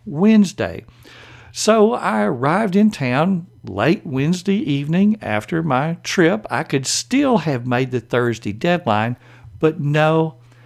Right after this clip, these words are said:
I wrote the article, attached it to an email to the editor,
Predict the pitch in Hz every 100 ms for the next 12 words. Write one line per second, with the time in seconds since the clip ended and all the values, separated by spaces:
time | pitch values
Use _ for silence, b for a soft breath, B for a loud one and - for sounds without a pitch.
0 | b b - - 120 175 175 220 240 247
1 | 139 107 104 - 107 110 _ b b -
2 | 143 143 156 175 196 - 196 175 180 156
3 | 147 - 165 180 175 165 180 180 190 202
4 | 208 143 107 98 - 92